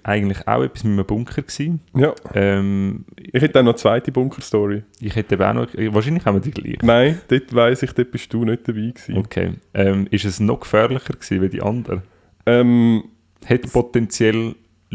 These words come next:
Speaker 1: äh, hätten Protagonisten von dieser Geschichte gewisse Extremitäten können verlieren.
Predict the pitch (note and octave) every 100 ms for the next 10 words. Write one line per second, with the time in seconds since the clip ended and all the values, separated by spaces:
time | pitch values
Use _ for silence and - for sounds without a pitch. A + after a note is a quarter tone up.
0 | - - G#2 A#2 A#2 A2 A2 A#2 C#3+ C#3+
1 | - - - _ A#2+ G#2+ A2+ G#2+ G#2+ A#2
2 | - A2 - G#2 G#2 G2+ - A2+ - -
3 | - - _ - A#2 - - G#2 - G#2
4 | G#2 - G#2+ - A2+ G#2 G#2+ G#2+ F#2+ F#2+
5 | -